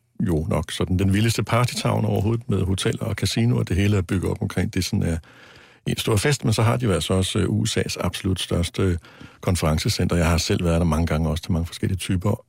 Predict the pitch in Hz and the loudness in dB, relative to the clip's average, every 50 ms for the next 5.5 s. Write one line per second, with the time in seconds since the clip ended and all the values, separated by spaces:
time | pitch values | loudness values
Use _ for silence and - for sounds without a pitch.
0 | _ - 92 85 - - 90 80 - - 76 80 87 - - 98 87 - - - | _ -2 -2 0 0 0 0 0 0 0 0 0 0 2 0 0 -2 -2 -6 -20
1 | - - - - 110 135 143 - 110 95 - - 131 - - 101 87 - - 104 | -20 -6 -2 0 2 2 2 2 0 -2 0 -2 -4 -2 -2 -2 -2 0 2 2
2 | 113 110 - - - - - 98 90 87 - - - 101 98 - - 98 92 - | 2 2 0 -2 -4 -6 -4 -2 -2 -2 -2 0 0 0 0 0 -2 -2 -2 0
3 | 85 80 80 - - - - 107 - 101 92 - - 92 90 - - 101 113 120 | -2 -2 -2 -4 -4 -4 -2 -2 -2 -2 -2 0 0 0 0 0 0 0 0 0
4 | - - - - 131 131 - - - - 92 85 - 85 82 90 - - 98 98 | 0 0 -2 0 0 0 0 0 -2 -2 -2 -2 0 0 0 0 0 -2 -2 0
5 | 90 87 - - - - - 76 80 87 | 0 0 0 0 0 0 0 2 2 2